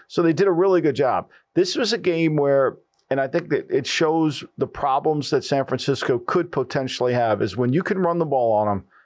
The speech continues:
that's a problem. When they don't play in front, their defensive line had no sacks. They had four tackles for loss, and they hit the quarterback six times, right? They hit the quarterback six times.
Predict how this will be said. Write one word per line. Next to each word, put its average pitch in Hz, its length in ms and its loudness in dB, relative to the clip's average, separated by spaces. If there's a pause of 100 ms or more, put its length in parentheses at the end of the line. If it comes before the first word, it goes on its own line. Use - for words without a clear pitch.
(160)
that's 120 180 -2
a 120 60 -2
problem. 101 420 -2 (360)
When 123 100 0
they 127 120 2
don't 151 180 0
play 165 200 -2
in 160 80 0
front, 185 400 -2
their 143 120 2
defensive 180 520 -2
line 147 440 2 (280)
had 131 280 -4
no 147 180 2
sacks. - 640 -4 (520)
They 135 220 0
had 127 160 -2
four 190 280 2
tackles 160 440 -4
for - 140 -2
loss, 127 340 0
and 127 140 0
they 123 80 2
hit 131 140 0
the 123 60 -2
quarterback 120 440 0
six - 260 -4
times, 104 420 -6
right? 110 220 2 (400)
They 117 140 2
hit 160 140 0
the 170 80 0
quarterback 143 440 0
six - 260 -4
times. 127 360 -4